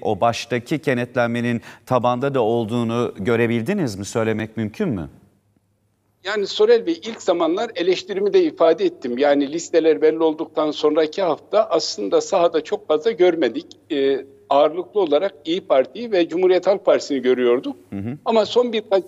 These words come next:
Speaker 2: gündür, yani pazartesiden itibaren doğrusu bu anlamda da sahaya yoğun çıkmaya başladılar. Ki çıkmaları gerekir çünkü sonuç itibarıyla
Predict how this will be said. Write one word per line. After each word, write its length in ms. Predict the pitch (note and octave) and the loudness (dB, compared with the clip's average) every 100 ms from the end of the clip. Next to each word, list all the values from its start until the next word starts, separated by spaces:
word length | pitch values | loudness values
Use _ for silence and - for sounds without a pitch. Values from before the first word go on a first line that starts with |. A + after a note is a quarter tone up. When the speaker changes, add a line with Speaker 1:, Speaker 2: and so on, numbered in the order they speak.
| - | -2
Speaker 2:
gündür, 260 | C#3+ D3 | -4 -2
yani 260 | F3 E3 E3 | 2 2 2
pazartesiden 720 | F3 E3+ F#3+ F3+ E3 - F#3 | 0 0 -2 -2 -4 -2 -4
itibaren 540 | E3+ D3 B2+ C3 C#3 | -4 0 2 2 2
doğrusu 460 | F3 F#3+ D3 - A#3+ - _ _ _ | 2 2 0 -4 -8 -10 _ _ _
bu 80 | A3 | 2
anlamda 480 | G#3+ F3+ D#3 D3 D#3 | 2 2 0 0 0
da 100 | A3+ | -2
sahaya 580 | - E3 F3+ F3 D#3+ - _ _ | 0 2 2 4 2 -2 _ _
yoğun 280 | D3 F3 F3 | 0 2 2
çıkmaya 440 | E3+ - D3 C3+ | -2 -10 -2 0
başladılar. 600 | B2 A2+ - B2 - F#3+ - - | 2 0 0 -2 0 -2 -4 -12
Ki 120 | E3 | -10
çıkmaları 520 | - - - D#3 E3 | -6 -2 2 2 2
gerekir 480 | D3+ C#3+ C3+ G3+ F#3+ | 0 0 -2 -8 -14
çünkü 200 | E3 C#3+ | -14 -14
sonuç 340 | - D#3+ D#3 | -6 -4 -4
itibarıyla 640 | D#3+ D3 D3 C#3+ C#3 D3 | -4 -2 2 2 2 -4